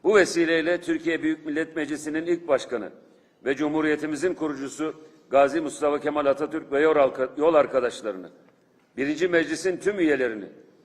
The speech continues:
geçmişten bugüne bu çatı altında milletimize hizmet etmiş tüm milletvekillerimizi ve aziz şehitlerimizi minnet ve şükranla yad ediyorum. Ruhları şad olsun, emanetleri emin ellerdedir. Ulusal egemenliğin yılmaz savunucusu olan milletimizin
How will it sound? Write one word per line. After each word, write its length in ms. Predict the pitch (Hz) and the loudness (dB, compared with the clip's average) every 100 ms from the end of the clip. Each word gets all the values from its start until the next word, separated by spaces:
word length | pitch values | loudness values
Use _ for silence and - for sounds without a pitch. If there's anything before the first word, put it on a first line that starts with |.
| _ _ | _ _
geçmişten 600 | - - 147 151 170 175 | -2 -2 -2 -6 2 2
bugüne 360 | 170 151 156 170 | 2 -2 0 0
bu 100 | 170 | -2
çatı 260 | 165 147 165 | -2 0 2
altında 360 | 143 151 156 | 0 -2 -4
milletimize 720 | 143 139 139 147 143 135 143 - - - - | -4 -2 -2 -2 -6 -4 -6 -6 -20 -20 -12
hizmet 340 | 123 151 170 | -6 -2 -2
etmiş 340 | 151 156 160 | -2 -6 -12
tüm 180 | - 202 | -8 -6
milletvekillerimizi 1080 | 175 139 139 143 139 139 131 127 123 117 143 - - _ _ - | -4 -2 -2 -4 -8 -4 -4 -4 -6 -8 -8 -10 -20 _ _ -2
ve 80 | |
aziz 280 | 147 127 165 | 0 2 -2
şehitlerimizi 800 | - 143 139 139 131 127 120 147 - - _ | -4 -6 -4 -4 -4 -4 -6 -8 -8 -20 _
minnet 420 | 117 131 156 160 | -8 -4 -4 -4
ve 80 | 131 | -8
şükranla 500 | 123 135 147 143 123 | -8 -10 -4 -2 -2
yad 220 | 120 117 | -2 -2
ediyorum. 340 | 104 98 92 85 - _ _ _ | -4 -8 -10 -12 -20 _ _ _
Ruhları 440 | 131 135 143 135 | -2 0 4 2
şad 280 | 127 143 147 | 2 2 2
olsun, 460 | 143 135 151 156 147 - - _ | 2 -4 -6 -8 -10 -18 -20 _
emanetleri 580 | 131 135 139 135 - 135 | -4 -2 -2 -2 -4 -4
emin 340 | 147 127 147 143 | -4 -4 -2 -2
ellerdedir. 640 | 123 113 110 104 95 - _ _ _ _ _ | -2 -4 -6 -8 -14 -18 _ _ _ _ _
Ulusal 400 | 139 147 143 190 | -6 -6 2 2
egemenliğin 580 | 180 160 165 165 170 165 | 4 4 2 0 0 0
yılmaz 380 | 156 156 175 170 | -2 0 0 0
savunucusu 580 | 165 147 151 143 135 165 | -2 0 -4 -6 -2 0
olan 200 | 147 135 | 0 -2
milletimizin 680 | 135 135 135 131 117 139 | -2 -4 -4 -8 -6 -8